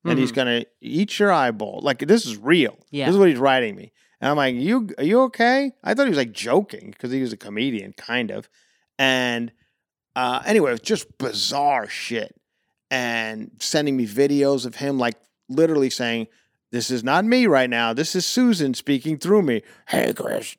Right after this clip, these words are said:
Speaker 1: da, da." This is fucking wacko
Speaker 2: Yeah.
Speaker 1: shit. Like, ex-
Speaker 2: Next level.
Speaker 1: I actually thought,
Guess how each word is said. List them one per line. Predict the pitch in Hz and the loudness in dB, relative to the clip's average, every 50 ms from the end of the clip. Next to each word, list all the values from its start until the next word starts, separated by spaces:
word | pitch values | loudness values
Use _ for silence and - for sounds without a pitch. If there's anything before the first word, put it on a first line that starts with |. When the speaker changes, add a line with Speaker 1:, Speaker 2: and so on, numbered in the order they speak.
| _ - | _ -2
Speaker 1:
da, | - - - | 0 0 0
da." | - 50 50 - - - - - _ _ | -2 -4 -6 -6 -6 -10 -16 -20 _ _
This | - 190 208 | 2 4 4
is | 143 117 101 - - _ _ _ _ _ _ - | 2 0 -4 -8 -14 _ _ _ _ _ _ -2
fucking | 139 143 139 - - 117 107 101 101 98 101 | -2 -2 0 -2 -4 -4 -4 -6 -8 -10 -10
wacko | 107 107 110 131 139 143 135 - 123 110 - - - _ _ _ _ | -6 -2 2 2 2 2 0 -2 -8 -10 -10 -10 -16 _ _ _ _
Speaker 2:
Yeah. | - 151 143 | -2 0 0
Speaker 1:
shit. | 131 117 110 113 - _ _ _ _ _ _ _ _ - | 0 0 -2 -6 -12 _ _ _ _ _ _ _ _ -2
Like, | 127 139 139 - - - - | -2 -2 -2 -2 -6 -4 0
ex- | 165 170 170 170 - | 2 4 4 2 0
Speaker 2:
Next | - - - | -4 -8 -8
level. | 139 131 139 143 135 123 170 | -6 -4 -2 -2 0 2 4
Speaker 1:
I | 214 262 269 262 | 4 4 6 4
actually | 233 208 - - 190 180 | 4 2 2 0 -2 -2
thought, | 165 - 175 160 156 147 - - | 2 4 6 6 6 6 2 -2